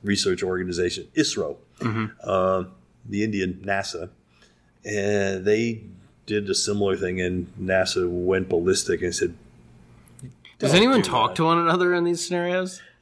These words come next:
Speaker 2: Like, sending,
Speaker 1: Not on
Speaker 2: like,
Speaker 1: something
Speaker 2: "Hey,
Speaker 1: like that, no.
Speaker 2: <laughs> I'm shooting down an all-weather satellite today."
Speaker 1: Y-, yeah, that's, no.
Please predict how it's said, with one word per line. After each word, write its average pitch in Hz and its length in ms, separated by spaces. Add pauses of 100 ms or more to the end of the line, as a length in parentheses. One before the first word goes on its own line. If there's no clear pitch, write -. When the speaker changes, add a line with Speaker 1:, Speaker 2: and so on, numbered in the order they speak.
Speaker 2:
Like, 135 180
sending, 185 220
Speaker 1:
Not 196 160
on 220 80
Speaker 2:
like, - 60
Speaker 1:
something 160 240
Speaker 2:
"Hey, 139 60
Speaker 1:
like 117 180
that, 117 340
no. 123 460
Speaker 2:
<laughs> - 60
I'm 147 120
shooting 165 340
down 139 160
an 135 60
all-weather 135 340
satellite 95 440
today." 101 220
Speaker 1:
Y-, - 220
yeah, 110 600
that's, - 500
no. 107 380